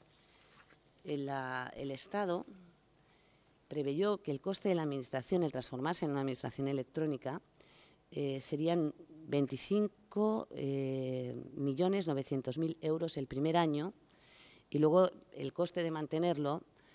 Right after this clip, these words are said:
le va a suponer, eh, un millón ochocientos cuarenta mil euros los siguientes años.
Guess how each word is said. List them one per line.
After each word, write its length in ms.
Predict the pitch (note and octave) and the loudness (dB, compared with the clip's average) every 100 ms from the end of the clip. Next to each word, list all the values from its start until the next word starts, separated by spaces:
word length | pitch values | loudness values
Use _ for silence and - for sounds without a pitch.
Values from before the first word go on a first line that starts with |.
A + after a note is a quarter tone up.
| _ | _
le 120 | - C#3+ | 0 2
va 60 | |
a 20 | D#3+ | 2
suponer, 560 | D#3+ D3+ D#3 E3 E3+ - | -2 -2 0 0 -2 -4
eh, 300 | D3 C#3 C#3 | -4 -2 -2
un 120 | D3+ | 0
millón 220 | D#3+ F3 | 2 2
ochocientos 600 | F3+ C#3 D#3 C#3+ D#3+ D#3+ | 0 -2 -2 0 0 -2
cuarenta 340 | - C#3 C3 C3+ | -2 -2 0 0
mil 160 | D3 | 2
euros 520 | C#3+ D3 D#3 E3 - - | 4 4 4 2 -2 -12
los 120 | B2 | -12
siguientes 460 | A#2 B2 C3 B2 - | -8 -8 -6 -8 -10
años. 400 | A2+ A2+ - - | -10 -12 -14 -18